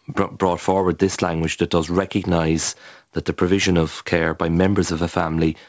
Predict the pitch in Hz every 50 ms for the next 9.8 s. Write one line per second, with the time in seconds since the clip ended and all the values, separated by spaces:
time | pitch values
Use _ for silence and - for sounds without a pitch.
0 | _ _ - - 87 85 82 82 80 85 92 95 113 117 113 - _ - - 104
1 | 98 92 - - - - - - 123 - - 92 - - 87 82 78 80 85 78
2 | - - 80 - - 92 90 82 - - 85 - 95 90 - - 87 - - -
3 | - 92 - - - 98 92 90 87 82 78 - 87 82 - - - 90 87 85
4 | 82 - - 80 82 78 - - 87 85 82 80 78 - - - - - - -
5 | - - - 85 82 - 87 85 73 - - - - 95 90 87 85 85 82 -
6 | - - - 85 - - - - 87 85 80 - - - 80 - - - - 80
7 | 85 82 76 85 78 78 - - - - - - - - - 113 113 - - 139
8 | - - 110 95 - - - 95 92 - 87 90 - 87 82 - - - 95 92
9 | 87 - - - 85 76 - 78 73 85 80 76 73 73 -